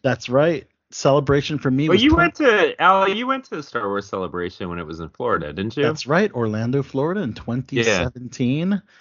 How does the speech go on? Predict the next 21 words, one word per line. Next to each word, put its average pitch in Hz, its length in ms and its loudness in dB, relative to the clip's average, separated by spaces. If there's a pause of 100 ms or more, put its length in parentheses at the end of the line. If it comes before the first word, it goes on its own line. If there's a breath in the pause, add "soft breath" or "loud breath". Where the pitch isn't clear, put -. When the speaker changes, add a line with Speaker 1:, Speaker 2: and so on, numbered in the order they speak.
(400 soft breath)
Speaker 1:
When 123 160 4
I 151 180 6
heard 156 400 0
John 147 460 0
Williams 127 480 -2
perform 107 840 -2 (680)
that 120 200 0
orchestra 135 460 0
set - 400 -8 (120)
live 143 840 2
and 131 120 0
in 123 100 2
person, 123 500 0
dude, 123 260 2
I 123 120 2
<laughs> - 20 4
had - 460 2
tears 240 760 6
in 226 140 4
my 254 300 8
eyes. 285 840 6